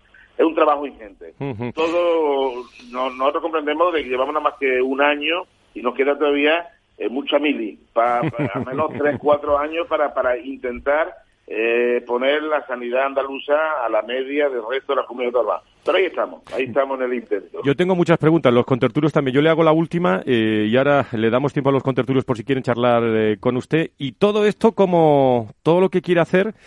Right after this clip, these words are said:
Speaker 2: eh, ¿cómo se va a hacer, consejero? Eh, ¿con qué, con qué dinero?
Speaker 1: Todo lo que, lo que he dicho ya lo hemos hecho, o ya lo tenemos,
Speaker 2: Ujú.
Speaker 1: eh, bastante causado.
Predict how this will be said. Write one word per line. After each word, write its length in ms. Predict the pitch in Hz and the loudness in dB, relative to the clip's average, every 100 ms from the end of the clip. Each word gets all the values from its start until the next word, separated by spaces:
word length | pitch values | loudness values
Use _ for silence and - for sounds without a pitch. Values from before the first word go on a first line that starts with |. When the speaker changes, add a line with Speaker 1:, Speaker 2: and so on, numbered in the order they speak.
| - - - _ _ | -20 -20 -20 _ _
Speaker 2:
eh, 840 | 117 113 110 107 107 104 101 101 - | 0 2 2 2 2 2 2 0 -2
¿cómo 240 | 151 165 | 0 0
se 100 | 160 | 2
va 60 | 156 | 2
a 40 | |
hacer, 160 | 151 196 | 4 2
consejero? 540 | 160 131 127 170 180 - | 0 0 0 2 2 0
Eh, 520 | 117 104 104 101 101 87 - 90 | 0 2 2 0 -4 -8 -20 -4
¿con 180 | 143 135 | -2 -2
qué, 360 | - 165 156 - _ _ | 0 0 0 -6 _ _
con 180 | 147 147 | -2 0
qué 160 | 226 | -2
dinero? 380 | 240 220 110 80 73 - - - - _ _ _ _ _ _ _ _ _ _ - | 0 -2 -2 -4 -10 -20 -20 -20 -20 _ _ _ _ _ _ _ _ _ _ -2
Speaker 1:
Todo 160 | 170 | 0
lo 160 | 190 185 | -2 -4
que, 340 | 175 175 170 | -8 -8 -10
lo 200 | 147 156 | -12 -14
que 100 | 156 | -14
he 60 | 151 | -18
dicho 280 | 151 147 175 151 | -18 -18 -18 -10
ya 120 | 143 | -8
lo 140 | 143 | -8
hemos 240 | 143 127 110 | -10 -12 -14
hecho, 180 | - 87 | -20 -20
o 100 | _ | _
ya 140 | 92 127 | -12 -8
lo 100 | 131 | -6
tenemos, 480 | 139 139 143 156 156 | -4 -4 0 0 0
Speaker 2:
Ujú. 240 | 131 110 113 | -6 -8 -6
Speaker 1:
eh, 140 | 107 | -4
bastante 720 | 117 - 127 131 127 131 131 120 | -6 -2 -2 -2 -4 -2 -2 0
causado. 460 | 123 120 95 85 | -2 -2 -2 -2